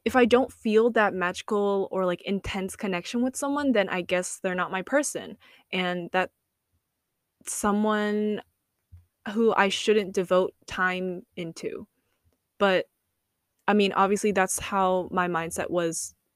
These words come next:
before. Um, but obviously, that's not how friendships work. And that's not how any kind of relationship,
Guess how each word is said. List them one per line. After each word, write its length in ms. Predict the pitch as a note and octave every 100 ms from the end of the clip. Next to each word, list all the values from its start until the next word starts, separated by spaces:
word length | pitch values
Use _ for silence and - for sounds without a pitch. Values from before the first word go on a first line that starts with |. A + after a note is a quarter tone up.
| -
before. 680 | F#3 - F3 D#3+ F#3 B3+ - - - _ _ -
Um, 480 | F#3+ A#3 - A3 -
but 240 | - G3+ - _ _
obviously, 380 | G3 A3 C4 B3+
that's 180 | A3 A3
not 120 | A#3+
how 100 | G#3+
friendships 500 | - A3 G3 F3+ -
work. 460 | F#3 A3 G#3+ - - -
And 280 | F#3+ F#3+ F#3+
that's 180 | G#3
not 160 | B3 A3+
how 200 | A3 G3
any 240 | F3 G3+ G3+
kind 300 | - F#3 F#3+
of 160 | F3
relationship, 720 | F3 E3+ F3 - E3+ - F3